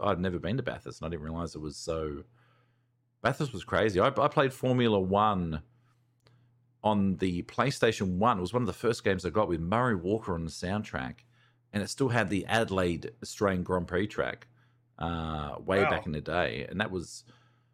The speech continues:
Speaker 1: that was a, that was a great game. I actually played a lot of Formula One on that. I didn't play simulation because as soon as your tyre hit the grass, you spun out. But,
Speaker 2: I played
Speaker 1: um,
Speaker 2: a lot of G T on the PlayStation One when it came out.
Speaker 1: Have you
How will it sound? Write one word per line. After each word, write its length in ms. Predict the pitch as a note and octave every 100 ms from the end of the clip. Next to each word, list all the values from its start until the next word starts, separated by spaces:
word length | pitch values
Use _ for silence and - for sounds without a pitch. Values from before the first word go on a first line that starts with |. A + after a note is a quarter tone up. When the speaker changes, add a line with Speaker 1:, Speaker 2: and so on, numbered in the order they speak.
| _
Speaker 1:
that 80 | -
was 120 | D3
a, 60 | A2
that 100 | C3
was 120 | D#3
a 20 |
great 240 | G2 F2+ D3
game. 220 | E2+ F2
I 180 | A#2 F#2+
actually 200 | - F#2
played 260 | - G2
a 60 | D#2+
lot 260 | D#2 A#2 F#3
of 80 |
Formula 340 | - D#2 D2 C#2
One 160 | C#2+
on 120 | C#2 C#2+
that. 160 | -
I 100 | -
didn't 160 | B2+ F3
play 140 | D3
simulation 640 | A#2+ - G#2+ F#2 A2+ A#2 E2
because 320 | E2+ G2 E2
as 80 | F2
soon 160 | - A2
as 100 | F#2
your 120 | F2
tyre 280 | G#2 G#2 F2
hit 120 | D#2
the 80 | D#2
grass, 440 | F2+ F#2 D2+ -
you 60 | C#2+
spun 320 | - E2+ C#2+
out. 340 | D#2+ C#2+ - _ _ _ _ _ _ _ F2+
But, 220 | E2 -
Speaker 2:
I 60 |
played 60 | E2
Speaker 1:
um, 100 | D#2+
Speaker 2:
a 80 | C#3
lot 160 | C#3
of 100 | C3+
G 260 | A#2 C3 B2+
T 400 | - B2 A#2+ A2 A2+
on 140 | A2
the 80 | A2
PlayStation 680 | A#2+ A2+ - A2+ A2 G#2
One 300 | G#2+ G#2+ G2+ G2
when 100 | G#2+
it 140 | G#2 -
came 180 | G#2 G2+
out. 200 | G2 - _ _ _ _ _ _ _ _ _ _ -
Speaker 1:
Have 140 | A2
you 160 | A#2+